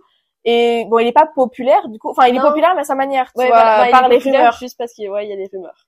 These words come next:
Speaker 1: Mais, euh, et ce qui est très drôle, c'est qu'à chaque fois qu'il y a quelqu'un qui mentionne une des rumeurs,
Speaker 2: Oui.
Speaker 1: c'est jamais la même.
Speaker 2: Oui,
Speaker 1: Et
Speaker 2: exactement.
Speaker 1: du coup, tu dis, mais le mec, il a cent cinquante millions de vies, genre,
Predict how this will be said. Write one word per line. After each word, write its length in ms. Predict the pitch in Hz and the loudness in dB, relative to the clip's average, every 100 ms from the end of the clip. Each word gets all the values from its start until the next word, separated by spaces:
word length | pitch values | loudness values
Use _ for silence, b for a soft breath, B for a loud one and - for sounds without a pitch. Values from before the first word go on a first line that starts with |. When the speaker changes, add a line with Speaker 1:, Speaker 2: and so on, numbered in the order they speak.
| _ | _
Speaker 1:
Mais, 300 | 220 220 226 | -8 0 4
euh, 840 | 226 214 208 208 202 202 196 196 190 - _ | 6 8 8 4 0 -10 -12 -14 -16 -20 _
et 100 | 262 | -4
ce 140 | - | -2
qui 60 | 247 | -12
est 40 | |
très 160 | 240 269 | -4 -4
drôle, 220 | 262 302 | -2 -4
c'est 100 | 269 | -4
qu'à 280 | 226 - 220 | -4 -2 -2
chaque 260 | - 269 262 | -4 -8 -2
fois 180 | 294 | -4
qu'il 300 | - 254 226 | -4 -4 -4
y 60 | 220 | -2
a 60 | 214 | -4
quelqu'un 280 | 240 262 | -4 -6
qui 260 | 294 240 214 | -10 -12 -10
mentionne 460 | 220 233 - 269 254 | -4 -4 -4 -8 -8
une 160 | 254 254 | -8 -2
des 120 | 240 | 0
rumeurs, 340 | 233 247 240 262 | 0 0 -2 -2
Speaker 2:
Oui. 100 | 240 | -6
Speaker 1:
c'est 120 | - | -4
jamais 220 | 269 302 | 2 2
la 100 | 262 | 4
même. 220 | 247 226 220 | 2 0 -4
Speaker 2:
Oui, 180 | 262 247 | -12 -10
Speaker 1:
Et 80 | 269 | -10
Speaker 2:
exactement. 380 | 254 254 294 349 | 0 2 4 4
Speaker 1:
du 60 | |
coup, 100 | 247 233 | 6 4
tu 60 | 427 | 4
dis, 120 | 302 | 2
mais 140 | 349 247 | 4 4
le 80 | |
mec, 140 | 269 392 | 4 0
il 80 | 320 | 2
a 100 | 262 - - | 0 0 -8
cent 100 | 285 | -6
cinquante 320 | 294 254 311 | -4 -4 -4
millions 260 | 285 262 277 | -2 -2 -2
de 80 | |
vies, 300 | 254 277 294 294 | -2 -4 -2 0
genre, 160 | 220 | -2